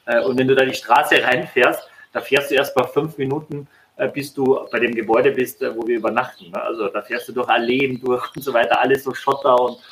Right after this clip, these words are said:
Humpel-die-Pumpel-Straßen, das ist schon echt, das ist eine andere Welt. Und die, das musst du mal gesehen haben, dass du das verstehst auch. Also,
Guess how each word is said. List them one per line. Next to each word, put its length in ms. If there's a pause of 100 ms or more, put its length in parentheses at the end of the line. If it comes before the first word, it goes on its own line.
(180)
Humpel-die-Pumpel-Straßen, 1120
das 140
ist 80
schon 140
echt, 240
das 720
ist 120
eine 100
andere 200
Welt. 200
Und 80
die, 140
das 160
musst 220
du 40
mal 120
gesehen 320
haben, 160
dass 140
du 100
das 160
verstehst 480
auch. 180
Also, 280